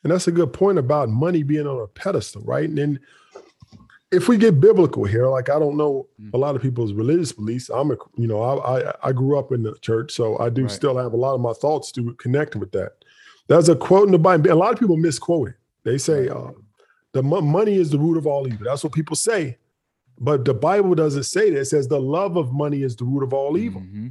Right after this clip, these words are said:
Speaker 1: The love of money, which is an emotional connection to the money. Like you said, putting money on a pedestal. That causes so many problems in our life. That causes the murders. That
Speaker 2: Mm-hmm.
Speaker 1: causes the,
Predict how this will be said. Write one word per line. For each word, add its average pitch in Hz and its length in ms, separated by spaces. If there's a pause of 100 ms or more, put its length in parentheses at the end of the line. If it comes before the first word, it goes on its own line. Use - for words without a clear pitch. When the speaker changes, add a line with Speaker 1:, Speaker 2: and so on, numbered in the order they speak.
(140)
Speaker 1:
The 156 140
love 185 360
of 156 160
money, 151 240
which 143 220
is 143 100
an 147 100
emotional 139 520
connection 139 480
to 135 100
the 123 80
money. 135 240
Like 139 240
you 160 60
said, 180 340
putting 185 220
money 165 220
on 156 100
a 135 60
pedestal. 151 520 (460)
That 180 180
causes 165 460
so 185 360
many 185 240
problems 156 520
in 143 100
our 135 160
life. 131 380
That 170 180
causes 156 380
the 117 100
murders. 135 640 (220)
That 156 140
Speaker 2:
Mm-hmm. - 40
Speaker 1:
causes 151 420
the, 117 240